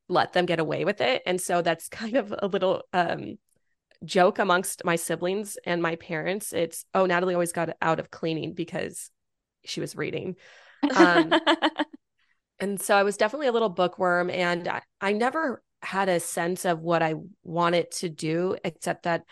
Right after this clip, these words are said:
Speaker 1: I know I enjoyed being creative and I enjoyed storytelling, but I never really saw that as, like, um,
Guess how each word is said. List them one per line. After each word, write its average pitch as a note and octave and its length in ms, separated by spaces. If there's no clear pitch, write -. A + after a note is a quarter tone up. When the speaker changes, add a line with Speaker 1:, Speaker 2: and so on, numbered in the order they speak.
Speaker 1:
I F3+ 160
know F#3+ 360
I G3+ 120
enjoyed E3+ 480
being E3 180
creative E3+ 720
and E3 380
I E3 280
enjoyed G3+ 340
storytelling, F#3+ 580
but F3 140
I E3+ 80
never F3 260
really F#3+ 300
saw - 280
that E3+ 160
as, D#3 300
like, D#3 320
um, E3+ 420